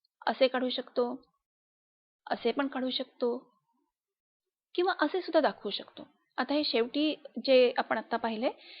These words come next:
ह्याच्यामध्ये दोन्ही भुजा या आकाराने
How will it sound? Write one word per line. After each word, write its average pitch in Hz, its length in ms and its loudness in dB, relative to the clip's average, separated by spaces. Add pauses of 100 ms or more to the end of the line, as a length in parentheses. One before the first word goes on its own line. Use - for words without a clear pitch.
(120)
ह्याच्यामध्ये 277 420 2
दोन्ही 254 420 2
भुजा 247 460 0 (600)
या 269 300 2 (920)
आकाराने 277 600 4